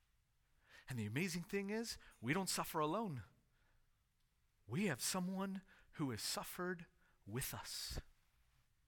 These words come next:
We have an example. When suffering comes for Christ's sake, we must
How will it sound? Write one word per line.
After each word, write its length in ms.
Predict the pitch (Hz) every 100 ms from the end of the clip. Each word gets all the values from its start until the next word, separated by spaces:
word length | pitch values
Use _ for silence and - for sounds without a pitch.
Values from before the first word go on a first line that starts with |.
| _ _ _ _ - - _ _ _
We 120 | 160
have 100 | 185
an 80 | 127
example. 560 | 107 101 143 214 - - - _ _ - _ _ _ _ _ _ _ _ _ _ _ _ _ _ _ _ _ _ _ _ - _ _ - - - - - _ _ _ _ _ _ _ - _ -
When 300 | 110 165 143 - - -
suffering 760 | - - 226 196 175 160 139 - - -
comes 680 | - - 190 143 113 101 - - - _ _ _ _ _ _ _ _ _ _ _ _ _ - -
for 120 | - 170
Christ's 440 | - 208 185 -
sake, 320 | - 180 - - - - - _ _ _ _ _ _ _ _ _ _ - -
we 240 | 131 190 214
must 340 | 185 170 -